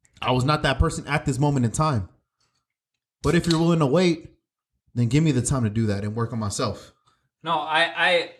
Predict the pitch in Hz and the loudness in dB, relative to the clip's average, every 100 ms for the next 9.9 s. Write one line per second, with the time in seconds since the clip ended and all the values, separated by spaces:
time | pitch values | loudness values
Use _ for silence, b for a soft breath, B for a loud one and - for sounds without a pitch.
0 | _ 156 151 - 165 175 180 131 143 156 | _ -8 -8 -4 -2 -2 -2 -4 -6 -6
1 | 143 117 113 117 120 131 135 156 - _ | -6 -8 -8 -8 -8 -10 -8 -10 -12 _
2 | _ 127 131 131 123 131 123 107 - - | _ -8 -6 -6 -4 -2 -2 -4 -8 -20
3 | - - _ _ - - - 139 156 175 | -20 -20 _ _ -14 -14 -6 -2 -2 0
4 | 165 170 160 123 87 78 - _ _ _ | 2 2 2 -2 -6 -14 -18 _ _ _
5 | - 104 107 110 113 117 120 123 120 123 | -10 -8 -8 -8 -8 -8 -8 -4 0 0
6 | 117 113 - B B B 131 135 143 151 | -2 -6 -10 B B B 0 4 4 4
7 | 156 135 143 147 120 135 127 113 113 120 | 2 2 0 0 0 0 0 -4 -2 -2
8 | 123 101 95 - 107 127 117 113 101 - | -2 -6 -8 -8 -8 -6 -8 -8 -8 -8
9 | 104 95 95 92 92 85 80 - | -8 -8 -12 -14 -16 -18 -20 -20